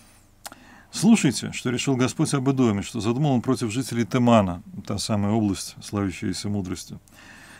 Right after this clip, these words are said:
"И ягнят утащит из стада, вместе с ними и пастбище он погубит. Падет Эдом, и от шума земля содрогнется, донесется крик до Красного моря. Поднимется орел, на добычу он устремится, над Боцрой раскинет крылья.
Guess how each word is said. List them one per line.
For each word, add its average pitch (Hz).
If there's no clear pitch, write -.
"И 156
ягнят 143
утащит 135
из 127
стада, 113
вместе 113
с -
ними 156
и 131
пастбище 127
он 113
погубит. 110
Падет 143
Эдом, 123
и 110
от 113
шума 147
земля 123
содрогнется, 113
донесется 101
крик 131
до 104
Красного 107
моря. 127
Поднимется 165
орел, 160
на 139
добычу 135
он 131
устремится, 127
над 113
Боцрой 127
раскинет 120
крылья. 110